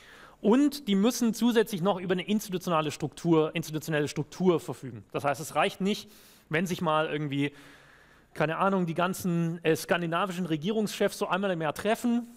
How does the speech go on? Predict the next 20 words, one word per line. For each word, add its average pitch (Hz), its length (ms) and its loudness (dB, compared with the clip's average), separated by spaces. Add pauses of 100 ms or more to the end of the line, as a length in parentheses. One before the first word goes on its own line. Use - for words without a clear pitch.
(160)
zum 175 180 0
Fischessen 208 600 2
irgendwie 190 380 4
und 185 120 2
sich 160 180 0
austauschen, 214 560 2
sondern 185 260 0
da 165 80 4
muss 175 140 0
es 196 120 -4
irgendwie 185 300 0
eine 180 140 0
institutionelle 175 560 0
Struktur 175 560 4
geben. 135 240 -6
Also 135 120 -8
die 143 60 -8
müssen 151 240 -6
zum 147 120 -10
Beispiel, 147 420 0